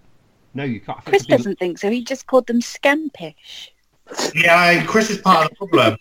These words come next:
Speaker 2: <laughs>
Speaker 3: Chris will be there. Like, I can imagine Henry Winter writing an article say, saying these people aren't real football fans when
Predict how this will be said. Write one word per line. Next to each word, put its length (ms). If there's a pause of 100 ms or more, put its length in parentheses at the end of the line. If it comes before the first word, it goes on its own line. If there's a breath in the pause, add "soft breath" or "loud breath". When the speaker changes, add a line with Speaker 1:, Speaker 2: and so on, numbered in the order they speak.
(140)
Speaker 2:
<laughs> 140
Speaker 3:
Chris 160
will 80
be 120
there. 200
Like, 200
I 100
can 120
imagine 300
Henry 300
Winter 600 (240 loud breath)
writing 300
an 80
article 420
say, 300 (140)
saying 280
these 160
people 240
aren't 200
real 160
football 320
fans 420
when 220